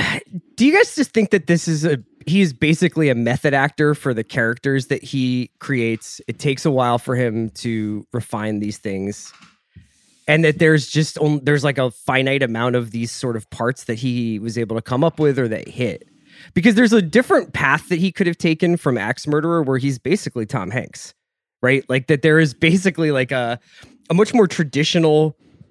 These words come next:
not, maybe not constantly, like, a romantic lead, but, like, a much more traditional comic actor who's able to do other parts in movies, like, the way he does in Axe Murderer, but isn't like, "I am immersing myself in the Austin Powers character m-,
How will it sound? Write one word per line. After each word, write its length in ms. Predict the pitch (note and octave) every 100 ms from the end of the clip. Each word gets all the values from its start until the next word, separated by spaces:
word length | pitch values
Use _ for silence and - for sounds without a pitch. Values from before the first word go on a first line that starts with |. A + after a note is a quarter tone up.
| _ _ - - - -
not, 200 | - D#3
maybe 220 | G3 A3 F#3
not 320 | D#3 - -
constantly, 480 | - D3 - D3 C3+
like, 160 | A#2+
a 20 |
romantic 540 | B2 A#2 A#2+ C3+ G3 -
lead, 240 | F#3 G3+
but, 120 | C#3
like, 160 | A#2 B2
a 100 | B2+
much 300 | C3 D#3+ -
more 120 | G#3
traditional 680 | F#3+ D3+ - C3 D3 D#3 D3+
comic 460 | - C3 C3 C3
actor 340 | A#2 B2+ D3 D#3
who's 220 | D#3+ B2
able 320 | C#3+ D#3 F3+
to 100 | D#3+
do 320 | C#3 B2+ C#3+ D3+
other 260 | C3 C#3
parts 440 | C3+ - B2+ - - -
in 340 | C3+ C3+ C3
movies, 440 | C3 C3 C3+ C3 C3
like, 180 | B2
the 60 | B2+
way 140 | A#2+
he 80 | B2
does 340 | A2+ A#2 B2 B2
in 140 | B2
Axe 280 | A2+ A2+ -
Murderer, 420 | E3 E3 F3+ F#3+ _ _ - _ _
but 200 | F3 E3+
isn't 360 | F#3 F3 F#3+ D#3+
like, 280 | D3 C3+ - _ -
"I 160 | D3 D#3+
am 280 | E3+ D#3+ D3+
immersing 580 | C#3+ C#3 D3 D#3 - C#3
myself 680 | A#2+ A2+ - A#2 A#2 - - _ _ -
in 100 | C3
the 140 | C3 -
Austin 380 | D3+ D3+ D3
Powers 380 | C#3 C#3+ B2 B2
character 460 | - C3+ B2 - A#2
m-, 120 | A#2+